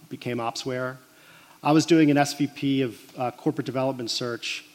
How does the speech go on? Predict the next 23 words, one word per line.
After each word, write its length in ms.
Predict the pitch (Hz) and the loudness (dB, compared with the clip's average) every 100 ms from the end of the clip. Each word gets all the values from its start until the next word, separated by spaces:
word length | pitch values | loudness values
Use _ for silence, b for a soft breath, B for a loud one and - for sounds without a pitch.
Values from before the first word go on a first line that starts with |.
| b b b _ - | b b b _ -6
and, 400 | 127 123 117 127 | -2 -2 -4 -4
uh, 380 | 123 123 120 131 | -2 -2 -4 -2
we 100 | 135 | -2
had 100 | 139 | -2
a 40 | |
candidate 380 | - 151 143 139 | 0 2 2 2
we 100 | 135 | 2
were 100 | 131 | 2
very 260 | 120 139 123 | 2 0 0
excited 400 | - 170 175 139 | -2 0 2 0
about. 400 | 120 117 117 - - _ b b b b - | -2 -2 -4 -8 -20 _ b b b b -4
And 480 | 135 131 127 131 - - _ _ _ _ _ _ _ | -2 0 0 -4 -6 -18 _ _ _ _ _ _ _
for 100 | 147 | -2
some 220 | - 180 | 2 4
reason, 280 | 156 151 139 | 4 4 2
I 120 | 135 | 0
was 460 | 135 127 104 - - 147 | 0 -2 -6 -14 -16 -12
the, 360 | 123 127 123 131 | -6 -4 -6 -4
I 100 | 135 | -2
was 220 | 139 117 | -2 -2
giving 320 | 107 139 143 127 | -2 2 2 2
the 100 | 127 | 2
offer, 540 | 131 123 135 123 117 | 2 0 -2 -2 -4